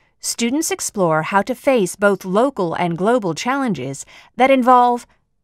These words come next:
the environment, development, conflict, rights, cooperation, and governance. The I B's courses and curriculum frameworks are engaging,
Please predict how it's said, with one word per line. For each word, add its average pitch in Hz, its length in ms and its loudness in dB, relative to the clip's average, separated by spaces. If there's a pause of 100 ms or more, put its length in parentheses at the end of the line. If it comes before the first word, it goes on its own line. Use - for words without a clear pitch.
(220)
the 294 240 0
environment, 330 720 -2 (760)
development, 233 800 2 (680)
conflict, 220 720 -2 (800)
rights, 247 640 -4 (800)
cooperation, 247 960 0 (320)
and 214 320 0
governance. 156 680 -4 (3250)
The 254 120 2
I 285 160 4
B's 269 280 -4
courses 247 440 -2
and 165 160 -4
curriculum 185 460 -2
frameworks 156 600 -4
are 175 140 -2
engaging, 185 640 -4